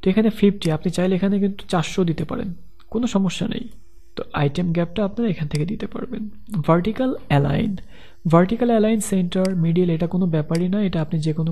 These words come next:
কিছু দিতে পারবেন। তো vertical অ্যালাইনটা হচ্ছে, খেয়াল করুন টেক্সটের যে align,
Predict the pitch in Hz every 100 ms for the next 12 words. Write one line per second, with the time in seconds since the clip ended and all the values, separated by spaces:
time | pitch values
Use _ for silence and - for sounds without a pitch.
0 | 165 160 - 165 160 160 170 170 208 233
1 | - - - - - - - 147 147 156
2 | 185 208 180 180 185 175 180 - 190 165
3 | 160 196 226 247 - - - 214 208 -
4 | 175 151 147 147 143